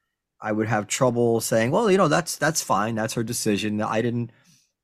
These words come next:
I, I, I, I, you know, I'm, I'm just struggling with this privately, that I, I wonder, you know, what, what the road is that leads to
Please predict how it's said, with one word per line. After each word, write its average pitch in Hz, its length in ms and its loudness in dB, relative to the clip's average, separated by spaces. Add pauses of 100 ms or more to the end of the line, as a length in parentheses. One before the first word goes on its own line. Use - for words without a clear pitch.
I, 107 100 -14
I, 110 440 -8
I, 110 400 0
I, 107 180 -4
you 107 640 -8
know, 107 120 -4
I'm, 107 340 -8
I'm 113 120 -12
just 151 180 -2
struggling 147 320 2
with 107 100 0
this 104 160 -2
privately, 127 600 2
that 101 160 -2
I, 101 280 -2 (720)
I 92 100 0
wonder, 110 840 2 (1700)
you 123 80 -6
know, 110 80 -2
what, 110 300 0 (200)
what 104 240 -4
the 107 80 -4
road 113 340 0
is 104 220 2
that 104 140 0
leads 117 460 2
to 104 280 0